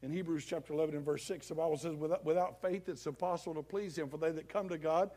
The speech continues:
must believe that he is, and that he's a rewarder of them that diligently seek him." So what I need to do right now is this.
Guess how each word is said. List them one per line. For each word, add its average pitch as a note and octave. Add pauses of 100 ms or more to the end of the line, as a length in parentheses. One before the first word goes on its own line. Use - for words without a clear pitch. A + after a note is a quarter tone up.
(300)
must F3
believe G#3+
that G#3+
he A3+
is, B3+
and F#3
that F3
he's F#3+
a E3
rewarder F3+
of D#3
them F3+
that F#3
diligently D3+ (360)
seek -
him." - (800)
So -
what D3+
I F#3
need G3+
to G#3
do G#3+
right F#3+
now C4+ (200)
is D3+
this. F3+